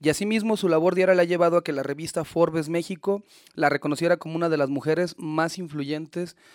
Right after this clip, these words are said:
del país. Y bueno, también en compromiso de que el galardón Corazón de León solo había sido entregado a una mujer, que en este caso fue la periodista Carmen Aristegui, y, y, y, bueno, nosotros quisimos,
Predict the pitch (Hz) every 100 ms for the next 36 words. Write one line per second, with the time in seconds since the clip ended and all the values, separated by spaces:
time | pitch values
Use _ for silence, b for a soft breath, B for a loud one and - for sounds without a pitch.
0 | b 143 139 - 131 131 131 - b b
1 | b 151 180 175 170 175 175 165 156 151
2 | 170 180 185 165 139 147 147 139 139 151
3 | 147 147 156 165 156 147 165 160 160 165
4 | - 165 160 160 156 165 165 147 147 151
5 | 160 151 160 143 151 156 135 160 - -
6 | 143 139 139 147 151 151 147 - 147 143
7 | 139 B B B 143 135 139 139 147 -
8 | 156 143 135 - 156 160 160 156 - 185
9 | 175 202 _ b b - 151 143 143 139
10 | 147 139 135 135 - 143 135 135 151 147
11 | 143 143 147 - 131 151 151 143 -